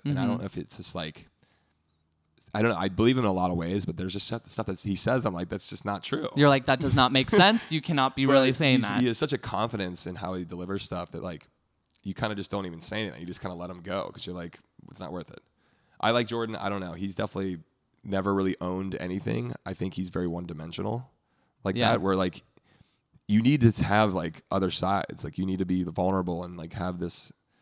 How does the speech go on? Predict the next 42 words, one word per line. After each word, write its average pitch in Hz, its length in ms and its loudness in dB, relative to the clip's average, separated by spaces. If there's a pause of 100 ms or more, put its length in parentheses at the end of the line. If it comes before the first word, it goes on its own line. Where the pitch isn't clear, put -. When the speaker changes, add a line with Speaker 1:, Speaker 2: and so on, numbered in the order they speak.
(180)
Speaker 1:
like, 107 100 -4
"You 120 60 4
know - 100 2
what? 131 200 0
Maybe 110 200 -2
I 110 80 -2
did 104 180 -2
lie 85 200 -6
about 80 200 -10
making 85 240 -10
out 76 80 -10
with - 80 -14
three 80 160 -8
girls 69 320 -12
because 82 480 -8
I 90 120 -6
wanted 87 200 -8
to 80 60 -12
fit 82 200 -6
in." 82 220 -8
And 71 140 -16 (680)
Speaker 2:
Yeah, 170 280 -4
but 151 160 6
be 208 100 8
honest 247 260 2
about 120 220 -6
Speaker 1:
Yeah, 123 120 4
Speaker 2:
that. 101 40 -2
Speaker 1:
just - 120 -2
be 113 100 4
honest. 87 480 -4
So, 104 180 4
like, 95 180 4
there's 110 260 2
a 104 40 4
lot 101 140 4
of 98 60 -2
times 101 220 0
where 95 60 2
I'm 92 80 -4
just 92 160 -6
like 85 240 -6